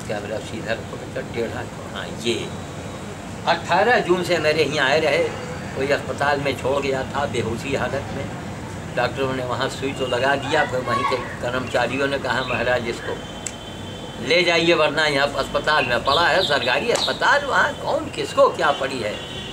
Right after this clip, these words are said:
कुत्ते उठा ले जाएंगे मुँह में दाब के।" सुने तो भागे गए। देख ले जाइए,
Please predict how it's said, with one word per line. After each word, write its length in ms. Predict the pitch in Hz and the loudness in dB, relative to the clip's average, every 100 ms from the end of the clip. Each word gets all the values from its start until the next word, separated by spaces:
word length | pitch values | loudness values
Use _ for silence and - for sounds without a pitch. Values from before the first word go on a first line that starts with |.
| - - - | -10 -6 -2
कुत्ते 260 | 185 190 | 0 4
उठा 320 | 131 117 147 | 4 4 2
ले 180 | 175 180 | 2 2
जाएंगे 340 | 170 165 156 151 | 0 -2 -4 -4
मुँह 220 | 147 135 | -2 0
में 180 | 151 143 | 0 2
दाब 140 | 139 | 0
के।" 280 | 135 - 120 - - - - - - | 0 -6 -8 -8 -12 -12 -12 -12 0
सुने 240 | 156 175 175 | 2 4 2
तो 140 | 127 | 0
भागे 380 | - 151 143 123 | 0 2 2 2
गए। 640 | - 78 - 98 - - | -2 -6 -6 -2 0 2
देख 220 | 190 - | 2 2
ले 100 | 185 | 2
जाइए, 360 | 156 175 160 | 2 0 -2